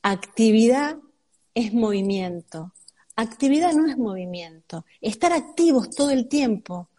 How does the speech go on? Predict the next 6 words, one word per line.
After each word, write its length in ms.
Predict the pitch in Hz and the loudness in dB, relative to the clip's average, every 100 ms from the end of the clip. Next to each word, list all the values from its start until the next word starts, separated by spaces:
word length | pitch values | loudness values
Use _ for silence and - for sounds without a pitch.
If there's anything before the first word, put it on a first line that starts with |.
| _ - - | _ -20 -14
genera 480 | - 240 262 302 | -2 2 2 2
estar 340 | 262 - 247 247 | 0 -2 -2 2
distraídos 840 | 240 - 220 226 262 262 233 - | 0 -2 -4 0 0 0 -2 -2
y 40 | 214 | 0
muy 340 | 247 311 320 | 0 0 -2
ocupados, 720 | 285 214 190 240 220 190 180 | -4 -8 -2 2 2 0 -4